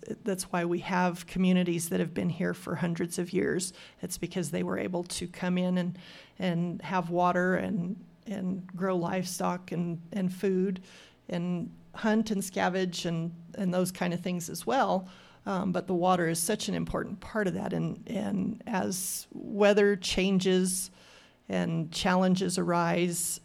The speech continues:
um, our water resources become even more important.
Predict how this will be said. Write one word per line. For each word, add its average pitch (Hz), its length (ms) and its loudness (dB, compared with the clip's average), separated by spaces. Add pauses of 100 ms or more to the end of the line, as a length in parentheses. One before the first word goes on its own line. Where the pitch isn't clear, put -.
um, 214 580 -4 (760)
our 180 120 4
water 175 300 4
resources 180 640 0
become 180 480 -2 (520)
even 190 280 2
more 180 540 4 (220)
important. 185 800 0